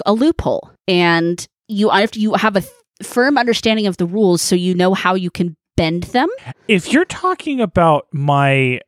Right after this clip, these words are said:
Speaker 2: my penchant for rules lawyering a little bit,
Speaker 1: Mm-hmm.
Speaker 2: I wouldn't say that that's so much loopholing.
Speaker 1: Really?
Speaker 2: I, I would
Speaker 1: Are
Speaker 2: ju-
Speaker 1: you loopholing right now? <laughs>
Speaker 2: Damn.
Speaker 1: Inception,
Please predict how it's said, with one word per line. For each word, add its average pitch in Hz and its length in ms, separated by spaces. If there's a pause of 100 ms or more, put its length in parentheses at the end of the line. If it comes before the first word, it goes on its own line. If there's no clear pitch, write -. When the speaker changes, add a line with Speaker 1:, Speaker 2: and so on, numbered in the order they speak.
(120)
Speaker 2:
my 127 500
penchant 175 580
for 135 360
rules 120 560
lawyering 247 760 (200)
a 247 100
little 262 260
bit, 302 540 (120)
Speaker 1:
Mm-hmm. 220 500 (360)
Speaker 2:
I 247 160
wouldn't 339 420
say 233 300
that 185 160
that's 180 260
so 185 260
much 147 360
loopholing. 143 1120 (240)
Speaker 1:
Really? 196 440 (360)
Speaker 2:
I, 147 160
I 160 280
would 170 200
Speaker 1:
Are 240 60
Speaker 2:
ju- 277 80
Speaker 1:
you - 100
loopholing 311 520
right 247 200
now? 269 300
<laughs> - 60 (2500)
Speaker 2:
Damn. - 120
Speaker 1:
Inception, 247 680